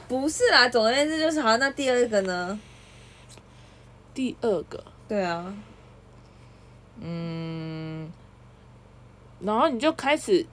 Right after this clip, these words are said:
Speaker 2: 就要去找你自己缺少了什么啊，你要去填满，你觉得你要去填补你的空洞。就是，哦，我当初没自信的原因是什么？然后我找到这个原因，然后你去找到自己的发光点。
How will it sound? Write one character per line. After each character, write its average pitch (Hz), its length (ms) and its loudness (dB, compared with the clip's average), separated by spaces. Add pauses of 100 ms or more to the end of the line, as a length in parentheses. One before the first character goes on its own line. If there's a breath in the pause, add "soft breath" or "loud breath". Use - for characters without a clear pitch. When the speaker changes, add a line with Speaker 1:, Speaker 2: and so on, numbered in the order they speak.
(240)
Speaker 2:
就 294 120 4
要 269 60 6
去 302 140 2
找 170 280 4
你 165 100 -4
自 214 140 -6
己 185 260 -8 (120)
缺 208 300 6
少 160 240 0
了 127 100 -4
什 - 140 -8
么 82 120 -10
啊， 57 240 -10 (580)
你 190 80 -2
要 202 120 4
去 277 140 -2
填 165 300 0
满， 170 320 0
你 175 80 0
觉 214 60 8
得 320 80 4
你 320 100 2
要 214 120 6
去 311 120 4
填 175 320 4
补 208 140 -4
你 165 80 -4
的 139 100 -4
空 165 420 -6
洞。 - 160 2 (920 soft breath)
就 247 140 -2
是， 277 160 0 (180 loud breath)
哦， 196 160 8
我 170 340 6
当 226 220 2
初 247 160 -4
没 180 160 0
自 196 220 2
信 196 160 -4
的 156 100 2
原 156 240 2
因 190 160 -2
是 220 140 -6
什 190 160 -2
么？ 64 200 -8
然 156 80 -6
后 175 160 -2
我 170 120 2
找 151 160 -2
到 165 100 4
这 170 120 0
个 160 100 2
原 151 200 -2 (100)
因， 156 200 -8 (280 loud breath)
然 175 100 -2
后 208 120 4
你 202 60 2
去 220 140 -2
找 156 180 2
到 180 140 2
自 180 140 -4
己 - 140 -8
的 117 220 -4
发 175 300 8
光 165 300 -2
点。 - 180 -6